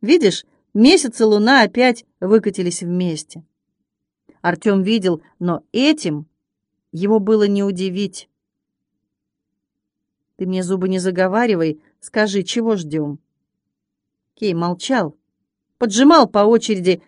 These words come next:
и почёсывал исколотые в ельнике ноги. «Я, кажется, с тобой разговариваю». «Тём, ну я же просил не спрашивать, потерпи. Или, если хочешь, дай мне снова по шее». «Очень нужна мне твоя шея».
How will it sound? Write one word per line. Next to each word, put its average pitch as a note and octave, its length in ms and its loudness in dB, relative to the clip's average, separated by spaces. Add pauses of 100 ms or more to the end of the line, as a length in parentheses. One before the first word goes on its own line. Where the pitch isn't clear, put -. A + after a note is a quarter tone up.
и B3+ 100 -4
почёсывал A#3+ 760 0 (460)
исколотые B3+ 800 2
в F3+ 40 -4
ельнике F#3+ 540 -2
ноги. D#3 420 -6 (580)
«Я, D#3 300 -6
кажется, E3+ 480 -8
с - 80 -8
тобой A#3+ 340 0
разговариваю». E3+ 760 -4 (1120)
«Тём, G3+ 320 0
ну F3+ 60 0
я G#3+ 180 2
же A#3 120 -2
просил C4 380 2
не C#4 140 6
спрашивать, A#3 800 -2
потерпи. C#4 640 -2 (880)
Или, A#3+ 160 4
если C4+ 280 4
хочешь, B3+ 460 2 (240)
дай C4+ 240 4
мне C4+ 140 4
снова C4+ 320 0
по G3+ 180 -4
шее». B3+ 460 -2 (1200)
«Очень C4+ 320 4
нужна B3+ 440 6
мне E3+ 160 -2
твоя F3 280 -2
шея». E3+ 440 -6